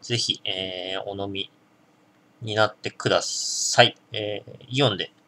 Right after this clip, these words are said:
売ってると思います。で、ご視聴ありがとうございました。で、えっと、コクが三の、甘みが二の、えー、香り四の、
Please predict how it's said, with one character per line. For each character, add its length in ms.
売 80
っ 20
て 320
る 100
と 140
思 200
い 80
ま 80
す。 320
で、 80
ご 200
視 100
聴 140
あ 60
り 80
が 80
と 60
う 40
ご 60
ざ 100
い 60
ま 80
し 80
た。 160
で、 80
え 460
っ 40
と、 240
コ 160
ク 160
が 160
三 320
の、 100
甘 260
み 180
が 120
二 180
の、 260
え 680
ー、 40
香 300
り 160
四 320
の、 220